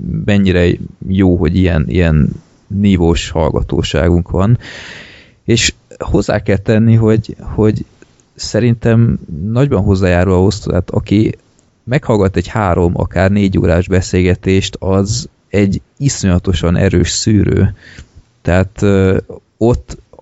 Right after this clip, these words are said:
olyan ember, aki, aki fikázásból hallgatja meg, valószínűleg nem fogja meghallgatni. Tehát itt eleve sokkal szimpatikusabban állnak hozzá az egészhez, aki hozzászól, meg ilyenek, akik küldik a borítóképeket, az pláne, tehát itt nem kevés munka van ebben.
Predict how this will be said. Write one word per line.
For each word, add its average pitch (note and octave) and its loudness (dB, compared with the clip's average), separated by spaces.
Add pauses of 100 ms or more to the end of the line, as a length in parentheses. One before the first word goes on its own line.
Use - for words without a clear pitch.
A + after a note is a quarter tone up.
(220)
olyan B2 2
ember, G2+ 2
aki, G2 2
aki - 0
fikázásból F#2 0
hallgatja F#2 0
meg, F2 2
valószínűleg G#2 0
nem - 2
fogja - -2
meghallgatni. - -2
Tehát F#2 0 (500)
itt - -6
eleve G2 0 (200)
sokkal - -2
szimpatikusabban F2+ -2
állnak E2+ 0
hozzá F2+ 0
az E2+ 0
egészhez, F#2 0
aki - 0 (160)
hozzászól, F2+ 0
meg F2 2
ilyenek, F2 0 (300)
akik - -4
küldik G2+ 2
a F2 0
borítóképeket, - -2
az - -4
pláne, D2+ -2
tehát D#2 -2
itt E2 0
nem G2 -2
kevés D2+ -2
munka F2 0
van - -2
ebben. G2 0